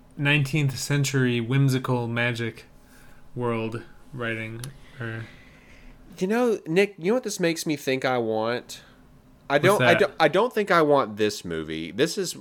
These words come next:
Speaker 2: this, what's the movie, uh, that they made about the guy that wrote Peter Pan? Um,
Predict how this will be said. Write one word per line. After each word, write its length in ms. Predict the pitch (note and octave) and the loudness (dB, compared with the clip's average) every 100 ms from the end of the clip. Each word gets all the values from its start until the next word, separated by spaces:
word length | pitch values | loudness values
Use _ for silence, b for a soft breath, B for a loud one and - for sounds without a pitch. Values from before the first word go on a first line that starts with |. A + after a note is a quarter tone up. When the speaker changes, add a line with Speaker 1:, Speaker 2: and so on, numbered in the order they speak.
| - | -18
Speaker 2:
this, 260 | C3 F3+ - | -4 -4 -4
what's 320 | - A#3 - | -4 -6 -4
the 100 | D4 | -2
movie, 540 | A3+ A3 G#3 F#3+ F3 - | 0 0 -2 -4 -6 -4
uh, 500 | C#3 C#3 C3 B2+ A#2+ A#2+ | 0 2 4 4 2 0
that 220 | C3+ C#3 | -4 -4
they 80 | C#3 | -2
made 180 | C3+ C3 | 2 4
about 380 | B2+ A#2 A#2+ A2 | 4 4 4 4
the 80 | A#2 | 0
guy 180 | B2 B2 | 2 2
that 100 | A2+ | 2
wrote 240 | A#2+ A#2 | -2 -4
Peter 200 | C#3 B2 | -6 -8
Pan? 600 | A#2 C#3 B2+ B2+ B2 B2 - _ | -6 -6 -4 -4 -4 -10 -18 _
Um, 460 | G#2+ G2+ G2 F#2+ | -8 -6 -6 -8